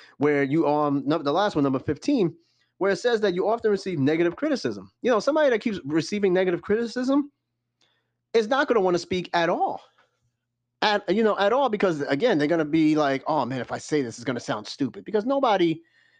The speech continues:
we over-, we tend to overthink things, like myself. Like, I feel like if I say something or do something, I'm gonna get criticized for it, no matter what.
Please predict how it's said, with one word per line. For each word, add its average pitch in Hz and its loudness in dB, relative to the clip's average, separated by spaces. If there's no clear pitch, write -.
we 247 0
over-, 254 4
we 269 -2
tend 254 0
to 156 2
overthink 151 0
things, 98 -8
like 113 -8
myself. 113 -4
Like, 113 -4
I 135 2
feel 180 -4
like 165 2
if 135 -4
I 135 2
say 160 0
something 156 -2
or 127 0
do 139 0
something, 156 -2
I'm 139 2
gonna 143 2
get 139 -2
criticized 123 -2
for 104 -10
it, - -16
no 127 -4
matter 123 0
what. 113 -2